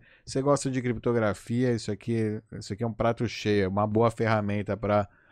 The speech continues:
pra dar uma estudada aí. Eu tenho que também dar uma repassada nisso aqui, porque é bem interessante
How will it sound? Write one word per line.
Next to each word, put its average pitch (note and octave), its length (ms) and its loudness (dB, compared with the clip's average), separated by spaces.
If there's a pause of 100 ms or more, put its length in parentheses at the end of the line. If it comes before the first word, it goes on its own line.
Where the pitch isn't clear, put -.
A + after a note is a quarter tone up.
(180)
pra G2+ 100 -6
dar G#2 100 -2
uma G#2 100 -2
estudada F#2 680 -4
aí. F2+ 140 -4
Eu G2 120 -4
tenho A2 160 -4
que G#2 320 -4 (160)
também G2 340 -2
dar F#2+ 120 -2
uma G2 120 -2
repassada F2+ 760 -4
nisso B2+ 240 -6
aqui, F#2 280 -6
porque - 160 -6
é F#2+ 40 -4
bem G2 200 -4
interessante F#2+ 840 -4